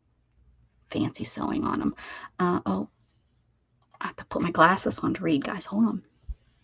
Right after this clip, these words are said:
I just ordered a case that contains a bunch of four-by-six clear cases to change over to store all my threads as they come in their wrappers.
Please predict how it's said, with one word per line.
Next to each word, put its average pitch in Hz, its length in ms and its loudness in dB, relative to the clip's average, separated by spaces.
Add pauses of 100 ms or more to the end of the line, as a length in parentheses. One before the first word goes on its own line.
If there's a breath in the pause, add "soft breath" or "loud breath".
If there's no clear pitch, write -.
(1040 loud breath)
I 208 60 12
just 214 200 4
ordered 196 240 10
a 170 40 2
case 202 300 6
that - 260 2
contains 190 500 4
a 185 60 0
bunch 185 300 8
of 185 100 -2
four-by-six 185 680 4
clear 214 280 6
cases 185 480 2
to - 180 -2
change 196 460 6
over 190 220 4
to - 120 -6
store 196 400 6
all 175 160 8
my 170 140 2
threads 196 360 6
as 180 100 -2
they 170 120 2
come 180 260 4
in 160 100 6
their 156 100 6
wrappers. 156 560 4